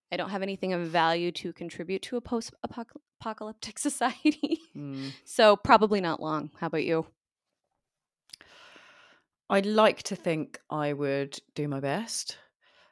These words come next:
Speaker 2: Uh, I have a plan to go down to the coast and commandeer a boat. Um,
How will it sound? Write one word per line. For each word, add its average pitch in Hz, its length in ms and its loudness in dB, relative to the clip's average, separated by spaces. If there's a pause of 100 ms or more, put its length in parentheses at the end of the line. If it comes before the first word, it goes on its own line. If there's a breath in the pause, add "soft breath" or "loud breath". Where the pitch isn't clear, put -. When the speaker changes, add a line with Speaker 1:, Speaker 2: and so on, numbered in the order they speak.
(340 soft breath)
Speaker 2:
Uh, 147 580 -4
I - 60 -2
have 165 180 0
a 165 60 -2
plan 147 500 2
to 151 120 -4 (600)
go 147 100 -2
down 139 160 -2
to - 100 -10
the 147 80 -6
coast 139 400 -2
and 143 100 -6
commandeer 135 480 -2
a 135 40 -8
boat. 135 300 0 (1400)
Um, 135 520 -6